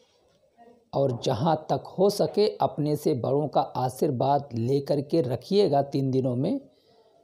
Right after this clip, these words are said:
मन स्थिर रहेगा। अब बात करते हैं दसम भाव की।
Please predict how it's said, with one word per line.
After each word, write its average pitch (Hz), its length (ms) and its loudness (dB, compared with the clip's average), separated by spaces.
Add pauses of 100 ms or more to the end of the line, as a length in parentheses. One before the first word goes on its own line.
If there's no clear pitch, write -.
(360)
मन 143 320 2 (200)
स्थिर - 360 -2
रहेगा। - 640 -12 (1900)
अब 226 100 4
बात 175 380 4
करते 185 360 2
हैं 127 260 4
दसम 180 440 2
भाव - 240 -2
की। - 260 -18